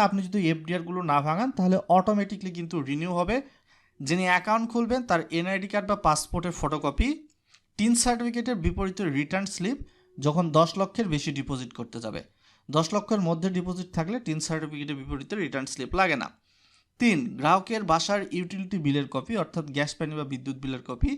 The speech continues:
গ্রাহকের দুই কপি পাসপোর্ট সাইজের ছবি, নমিনি অপ্রাপ্তবয়স্ক হলে জন্ম নিবন্ধন লাগবে,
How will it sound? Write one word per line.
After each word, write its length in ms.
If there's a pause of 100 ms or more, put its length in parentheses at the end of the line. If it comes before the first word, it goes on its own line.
(440)
গ্রাহকের 480
দুই 160
কপি 160 (100)
পাসপোর্ট 380
সাইজের 340
ছবি, 220 (540)
নমিনি 400 (100)
অপ্রাপ্তবয়স্ক 800
হলে 160
জন্ম 300
নিবন্ধন 440
লাগবে, 280